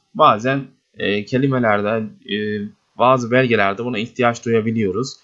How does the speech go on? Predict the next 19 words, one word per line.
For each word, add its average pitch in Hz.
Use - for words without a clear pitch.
Üzerine 151
tıkladığımız 143
anda 104
gördüğünüz 101
gibi 147
üstü 147
çizili 139
bir 131
vaziyet 120
alıyor. 104
Hatta 127
şurada, 113
e, 104
üstü 143
çizili 131
şeklinde 113
küçük -
harflerle 110
yapalım. 107